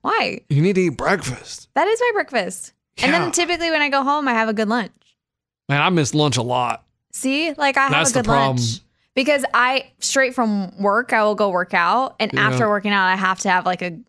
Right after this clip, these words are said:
Speaker 1: really solid lunch or I'm drained throughout the day.
Speaker 2: No, I agree with you.
Speaker 1: So.
Speaker 2: It's just sometimes I get stuck here at lunch, and then by the time I get home, it's two thirty-three, and it's like,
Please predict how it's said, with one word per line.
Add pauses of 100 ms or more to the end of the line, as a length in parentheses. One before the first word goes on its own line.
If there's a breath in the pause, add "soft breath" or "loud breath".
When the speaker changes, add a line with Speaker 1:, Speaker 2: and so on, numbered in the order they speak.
(140)
Speaker 1:
really
solid
lunch
or
I'm
drained
throughout
the
day.
Speaker 2:
No,
I
agree
with
you. (200)
Speaker 1:
So.
Speaker 2:
It's
just
sometimes
I
get
stuck
here
at
lunch,
and
then
by
the
time
I
get
home,
it's
two
thirty-three,
and
it's
like,